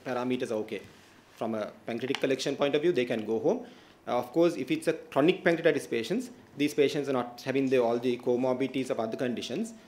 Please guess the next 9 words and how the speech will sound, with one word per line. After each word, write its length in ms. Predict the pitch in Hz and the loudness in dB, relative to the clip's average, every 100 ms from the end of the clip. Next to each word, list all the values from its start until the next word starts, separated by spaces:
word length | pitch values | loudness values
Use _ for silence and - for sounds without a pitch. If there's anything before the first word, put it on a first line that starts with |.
| - | -12
other 220 | 110 117 120 | -6 0 0
the 380 | 117 110 110 - | 0 -4 -6 -10
multi-organ 640 | - 117 117 120 120 117 117 | -8 -4 -4 -2 -2 0 -2
failures. 500 | 131 131 101 131 - - - | 0 0 0 -4 -6 -16 -16
So 120 | - | -4
these 200 | 135 156 160 | 2 2 4
patients, 400 | 170 165 180 147 | 2 2 0 0
I 60 | |
mean, 280 | 120 117 113 | 0 -2 -4